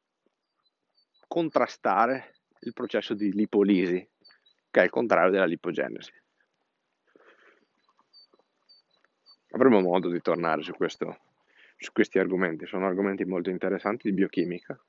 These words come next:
che, che molte persone che parlano di calorie non conoscono queste, questi fattori, perché se li conosce-, se, se, se conoscessero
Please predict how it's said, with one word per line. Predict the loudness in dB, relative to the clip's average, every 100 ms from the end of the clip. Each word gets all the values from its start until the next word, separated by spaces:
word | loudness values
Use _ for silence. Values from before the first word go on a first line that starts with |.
| _ _ _ _ _ _ -2
che, | 4 4 4 2 0 -2 -4 -8 -10 -16 _ _ _ _ _ _ _ _ _ _ -20 -20 -2
che | 4
molte | 6 6 4
persone | 2 4 2
che | 0
parlano | 4 4 4 0
di | 2
calorie | 4 6 6
non | 4 0
conoscono | -2 -2 -2 -4 -8
queste, | -10 -14 -10 -10 -10 -14 _ _ _ _ _ _ _ -20 _
questi | -2 0 0
fattori, | -4 -6 -4 -4 -6 _ _ _ -20 -20 _ _ _ -12
perché | 0 2
se | 2
li | 2
conosce-, | 4 2 2 -2
se, | 2 2 2 0
se, | -2 -4
se | -4
conoscessero | 0 0 4 4 4 2 -4